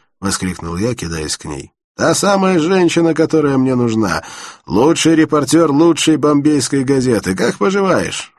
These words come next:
Выглядишь ты просто потрясающе!"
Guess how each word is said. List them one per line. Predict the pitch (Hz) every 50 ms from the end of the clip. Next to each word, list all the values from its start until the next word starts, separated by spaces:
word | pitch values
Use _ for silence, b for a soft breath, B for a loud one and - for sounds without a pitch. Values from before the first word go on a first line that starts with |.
| _ -
Выглядишь | 87 90 131 170 180 160 135 139 139 131 127 113 -
ты | - 120 98
просто | 95 - 107 127 143 135 120 - 127 117
потрясающе!" | - - 110 - 110 113 107 101 - - - - 107 101 95 87 80 78 76 - - - - - - -